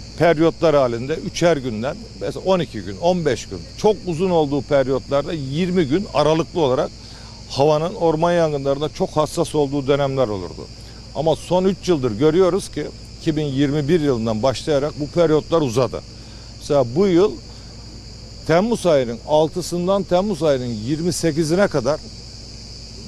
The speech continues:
yirmi iki gün aralıksız Poyraz esti Antalya'da. Hava sıcaklığı kırk beş dereceleri, kırk altı dereceleri gördü. Nispi rutubet Antalya'da yüzde beşi gördüğünü, ben Antalyalıyım, elli sekiz yaşındayım.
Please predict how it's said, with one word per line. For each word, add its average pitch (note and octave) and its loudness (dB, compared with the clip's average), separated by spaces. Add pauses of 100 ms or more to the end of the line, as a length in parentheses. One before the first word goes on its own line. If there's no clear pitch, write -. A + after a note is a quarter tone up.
(300)
yirmi F3+ 2
iki A3 -2
gün G3+ 2
aralıksız F#3 2
Poyraz F3 4
esti C#3 0
Antalya'da. G#2+ -2
Hava D3+ 2
sıcaklığı D3+ 0
kırk - -10
beş E3+ 2
dereceleri, A#2+ 0
kırk C3 -6
altı D#3+ 2
dereceleri C#3+ 4
gördü. E2+ -4 (1000)
Nispi D#3+ 0
rutubet F3+ 4
Antalya'da F3 4
yüzde D#3+ 2
beşi F#3 2
gördüğünü, F3 2
ben F3 4
Antalyalıyım, E3+ 2
elli C#3+ 2
sekiz E3 -2
yaşındayım. D3 0